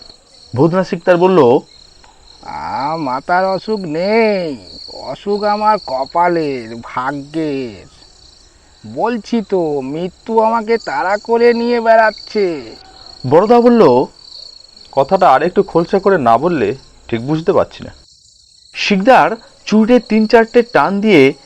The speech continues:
Speaker 1: যেন একটা চিন্তা করলো। শেষে বলল,
Speaker 2: আচ্ছা, বলছি, কিন্তু এ কথা শোনার পর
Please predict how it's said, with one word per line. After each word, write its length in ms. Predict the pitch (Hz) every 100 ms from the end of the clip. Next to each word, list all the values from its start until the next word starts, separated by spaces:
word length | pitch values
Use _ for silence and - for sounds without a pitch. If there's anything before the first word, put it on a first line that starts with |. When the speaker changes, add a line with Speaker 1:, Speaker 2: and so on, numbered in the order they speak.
| -
Speaker 1:
যেন 200 | - 190
একটা 260 | 233 226 247 -
চিন্তা 320 | 147 147 135
করলো। 420 | 120 104 90 67 - _ _ _ _ -
শেষে 320 | - 139 180
বলল, 440 | 185 202 147 117 147 - - - _ - - - - - -
Speaker 2:
আচ্ছা, 400 | 160 - - 135
বলছি, 640 | 131 175 208 - 139 113 104 - - - - -
কিন্তু 460 | - 143 165 190 196
এ 180 | 175 143 -
কথা 340 | 156 - 185
শোনার 400 | - 160 165 180
পর 600 | 180 196 190 170 147 156